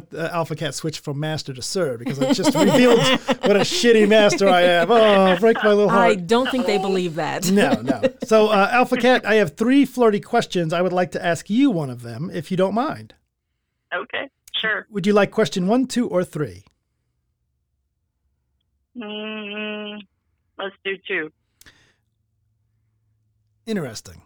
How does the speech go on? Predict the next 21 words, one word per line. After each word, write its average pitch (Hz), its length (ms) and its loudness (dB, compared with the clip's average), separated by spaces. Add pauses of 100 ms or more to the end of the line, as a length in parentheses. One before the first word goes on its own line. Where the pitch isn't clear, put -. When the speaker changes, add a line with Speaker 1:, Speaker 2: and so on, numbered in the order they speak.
(300)
Speaker 1:
Yeah. 170 80 -20 (220)
Speaker 2:
Yeah. 294 240 -12
Speaker 1:
So 220 120 2
this 285 200 2
is 262 80 -4
supposed - 280 2
to 202 60 -12
be, 233 300 0
so 226 240 2
the 208 180 4
idea 202 260 2
is 165 140 -2
you've 156 140 -6
met 202 220 -2
somebody, 185 340 -2
you're 165 100 -2
trying 165 280 -6
to 135 60 -6
flirt 196 320 -4
with 185 220 -8
them, 170 320 -4